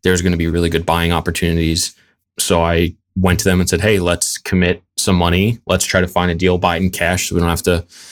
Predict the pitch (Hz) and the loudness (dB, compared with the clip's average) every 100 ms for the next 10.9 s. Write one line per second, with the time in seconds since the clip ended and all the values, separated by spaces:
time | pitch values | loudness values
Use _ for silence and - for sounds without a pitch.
0 | - - 90 90 - 80 80 80 104 - | -10 -4 -2 0 0 0 0 0 -2 -4
1 | _ _ - 87 85 87 85 90 87 80 | _ _ -8 -2 2 2 2 0 0 0
2 | 82 90 85 85 85 82 _ - - 85 | 0 -2 0 0 0 -2 _ -8 -2 0
3 | 87 82 87 - 82 - 87 85 82 87 | 0 -2 -2 0 -2 -2 -2 0 0 0
4 | 85 78 80 98 104 85 87 _ _ _ | 0 2 2 2 0 -2 -4 _ _ _
5 | - 90 85 85 85 90 - - - _ | -2 0 2 2 2 0 0 -6 -10 _
6 | - 87 87 82 80 85 82 - 85 - | -2 0 0 -2 0 0 0 -2 -2 2
7 | 127 - _ _ - _ _ _ - 107 | 0 -2 _ _ -20 _ _ _ -2 0
8 | 120 127 139 127 104 - - - _ _ | 2 2 2 2 0 -2 -8 -14 _ _
9 | _ - 85 85 90 113 104 - _ _ | _ -6 -4 -2 0 2 0 -2 _ _
10 | _ - 120 113 104 104 101 101 | _ -4 -2 2 0 2 2 0